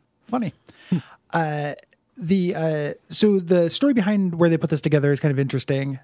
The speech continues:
Speaker 1: Um, they'd taken a little hiatus as they were, you know, working on the season, and they had a hard time putting the season together. Um, they decided in, in the end to kind of do a couple interior episodes because they realized they had not laid enough track for the finale that they wanted to do with the,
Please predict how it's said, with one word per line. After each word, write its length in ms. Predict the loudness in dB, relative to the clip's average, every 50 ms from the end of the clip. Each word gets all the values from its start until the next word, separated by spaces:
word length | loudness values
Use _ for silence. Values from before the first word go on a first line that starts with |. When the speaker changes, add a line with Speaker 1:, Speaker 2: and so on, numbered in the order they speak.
| _ _ -6
Speaker 1:
Um, 320 | -2 -2 0 0 -2 -2
they'd 180 | 2 2 2 4
taken 160 | 4 2 2
a 40 | 2
little 140 | 0 0 0
hiatus 600 | 0 0 2 2 2 0 -2 -4 -4 -6 -8 -4
as 180 | -2 -2 -2 0
they 120 | 0 0
were, 180 | 0 -2 -4 -6 -8 -10
you 80 | -4 -2
know, 100 | -2 0
working 340 | 0 0 0 0 0 0 -2
on 60 | 0
the 80 | -2 -2
season, 500 | -2 -4 -4 -4 -4 -4 -4 -6 -6 -6
and 140 | -4 -2 0
they 60 | 0
had 100 | 2 2
a 40 | 2
hard 160 | 2 0 0
time 160 | 0 0 0
putting 140 | 0 0 -2
the 40 | -2
season 280 | -2 -2 -4 -4 -4 -6
together. 440 | -4 -2 -2 -2 -2 -4 -6 -8 -10 _ -20 -20 -20 -20 -20 -20 -20 -20 -20 -20 -18 -8 -4
Um, 380 | -2 -2 0 0 -2 -4 -4 -8 -10 _ -2
they 120 | 0 0
decided 400 | 2 2 2 2 2 4 2 2 2
in, 280 | 0 -2 -2 -2 0 0
in 100 | 0 2
the 120 | 4 4 4
end 140 | 4 2 0
to 60 | 0 0
kind 140 | 0 0
of 60 | 2 2
do 100 | 2 0
a 20 |
couple 240 | 2 0 0 0 0 0
interior 540 | 0 0 -2 0 2 2 2 4 2 -2
episodes 680 | -2 -4 -4 -4 -2 -2 -2 -2 -2 -4 -4 -6 -8 -10 -12 _ -20 -20 -20 -20 -10 _
because 220 | 0 2 2 2 2
they 80 | 2
realized 380 | 2 2 2 2 2 0 0 0
they 80 | -2 -2
had 180 | -2 -2 0
not 200 | 0 -2 -2 0
laid 140 | 0 0 0
enough 260 | 0 0 -4 -6 -8 -8
track 440 | -2 0 2 2 2 0 -4 -8
for 320 | -12 -8 -4 -2 0 0 0
the 100 | -2 0
finale 580 | 0 2 2 2 2 2 0 0 0 -2 -6 -8 -14 -20 -20 -20 _ _ -8
that 80 | 0
they 80 | 2 2
wanted 280 | 4 4 2 0 0 0
to 60 | 0
do 80 | 0 2
with 180 | 2 0 0
the, 120 | 0 -2